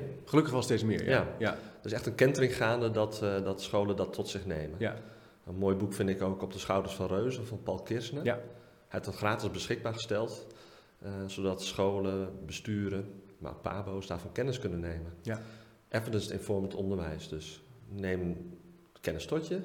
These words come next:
Speaker 2: en vertaal het dan naar je eigen praktijk.
Speaker 1: Ja. Kijk wat werkt, wat bewezen werkt en wat je kunt gebruiken.
Speaker 2: Ja, en kijk ook naar de kinderen. Leren
Speaker 1: Ja.
Speaker 2: die voldoen? Wat doet het
Speaker 1: Ja.
Speaker 2: met hun zelfvertrouwen in de klas?
Speaker 1: Ja.
Speaker 2: Kijk daar ook naar.
Speaker 1: Ja, ja.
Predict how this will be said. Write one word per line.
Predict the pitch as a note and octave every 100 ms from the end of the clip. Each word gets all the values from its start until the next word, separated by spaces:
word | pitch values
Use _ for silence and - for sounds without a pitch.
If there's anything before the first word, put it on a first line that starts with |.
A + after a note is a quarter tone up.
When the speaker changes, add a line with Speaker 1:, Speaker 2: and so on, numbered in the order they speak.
| - - - - - _
Speaker 2:
en | A2 G#2 G2
vertaal | - G2+ A#2+
het | A#2
dan | G#2
naar | F#2
je |
eigen | - A2+ -
praktijk. | - - A#2 E2 -
Speaker 1:
Ja. | A2 - - - -
Kijk | A2+ A2+
wat | A2+
werkt, | A2 B2 A2+
wat | G#2+
bewezen | G#2 A2 A2+ A2
werkt | A2+ A2+ A2
en | G#2+
wat | G2+
je |
kunt | G#2+ G#2
gebruiken. | G2+ G2 F#2+ - -
Speaker 2:
Ja, | - A2
en | A2+
kijk | A#2 G#2
ook | G#2
naar | F2 F2
de | -
kinderen. | D3 E3 G2
Leren | F2+ B2 D3+
Speaker 1:
Ja. |
Speaker 2:
die | C3 C3
voldoen? | A#2 A#2 A#2+ A2+
Wat | G2+
doet | G2+
het | A2
Speaker 1:
Ja. | F2+
Speaker 2:
met | G2
hun |
zelfvertrouwen | F2 C3 C#3 - - A2+ G#2+
in |
de | G2+
klas? | - G2
Speaker 1:
Ja. | A#2 - - -
Speaker 2:
Kijk | D#2 D#2
daar | D2+
ook | A2 C#3+
naar. | G#2+ E2
Speaker 1:
Ja, | A2+ - - -
ja. | G#2+